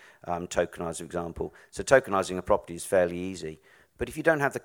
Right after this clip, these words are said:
community, if you don't have the buyers, then it's actually not worth a row of beans. So one of the interesting things about Glenbit, they come from a very strong background of having built communities, um, in, in Asia. The, Doc-, Doctor Chang,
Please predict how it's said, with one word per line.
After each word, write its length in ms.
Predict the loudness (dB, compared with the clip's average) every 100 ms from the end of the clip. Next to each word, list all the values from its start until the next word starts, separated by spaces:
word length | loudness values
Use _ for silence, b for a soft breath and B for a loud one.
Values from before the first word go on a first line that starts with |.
| -2
community, 580 | 0 2 0 -4 -6
if 80 | -8
you 60 | -6
don't 100 | -6
have 120 | -6
the 80 | 0
buyers, 680 | 6 6 6 -2 -6 -8 -12 b b b
then 100 | -4
it's 100 | 4
actually 260 | 4 4 0
not 160 | 2
worth 220 | 6 4 4
a 80 |
row 180 | 2 4
of 100 | 4
beans. 500 | 2 0 -4 -10 -16 _ b b b
So 220 | 2 4
one 160 | 6 4
of 80 |
the 80 | 4
interesting 380 | 2 0 -2 -4
things 140 | -6
about 200 | -2 0
Glenbit, 320 | 2 0 0 -2
they 120 | -4
come 200 | -4 -4
from 120 | -2
a 80 | 0
very 80 | 0
strong 460 | -2 4 6 6
background 520 | 4 2 2 -2 -2 -4
of 100 | -4
having 280 | -4 -4 -8 b b 4
built 260 | 4 4
communities, 760 | -8 -6 -4 -6 -8 -8 -8 -12 b b -4
um, 340 | 0 0 -2
in, 320 | -6 -6 -8 -12 -16 -8
in 140 | -4 -2
Asia. 400 | -2 -2 -8 -10 _ b b b b b -8 2
The, 180 | 2 4 8
Doc-, 220 | 8 10
Doctor 240 | 6 6
Chang, 380 | 2 4 4 2